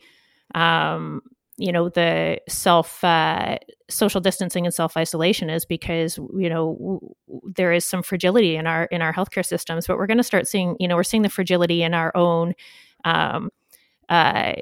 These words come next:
systems at sort of like an individual and family level as well. So we're seeing, you know,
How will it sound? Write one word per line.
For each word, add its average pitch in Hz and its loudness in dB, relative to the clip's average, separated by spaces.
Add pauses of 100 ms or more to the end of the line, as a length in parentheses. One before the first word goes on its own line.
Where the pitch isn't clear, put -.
(160)
systems 185 0
at 165 2
sort 175 0
of 165 0
like 160 -4
an 165 -4
individual 180 0
and 156 -6
family 240 4
level 151 0
as 156 -2
well. 226 4
So - -4
we're 170 0
seeing, 175 -2
you 170 -2
know, 165 0